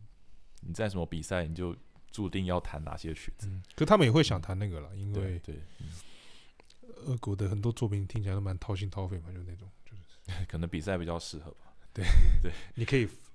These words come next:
Speaker 2: 全部放开来，因-，因为有些作曲家你需要稍微
Speaker 1: 嗯。
Speaker 2: hold 住一下这样。
Speaker 1: 对。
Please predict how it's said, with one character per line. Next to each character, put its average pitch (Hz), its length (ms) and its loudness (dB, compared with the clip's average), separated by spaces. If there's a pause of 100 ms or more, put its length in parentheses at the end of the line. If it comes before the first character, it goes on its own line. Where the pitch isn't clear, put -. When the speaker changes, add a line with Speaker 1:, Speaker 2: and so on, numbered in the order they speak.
Speaker 2:
全 - 260 -6
部 117 140 -4
放 113 180 -6
开 101 120 -8
来， 95 160 -8
因-， 123 300 -8
因 165 80 -4
为 147 80 -2
有 120 40 -2
些 139 100 -4
作 139 140 -4
曲 123 60 -2
家 127 120 -4
你 117 140 -6
需 127 140 -10
要 120 160 -6
稍 113 220 -8
微 101 280 -8 (220)
Speaker 1:
嗯。 82 200 -8 (440)
Speaker 2:
hold 123 180 -2
住 113 180 -4
一 98 60 -2
下 101 140 -2
这 101 60 -2
样。 95 100 -2
Speaker 1:
对。 73 80 -10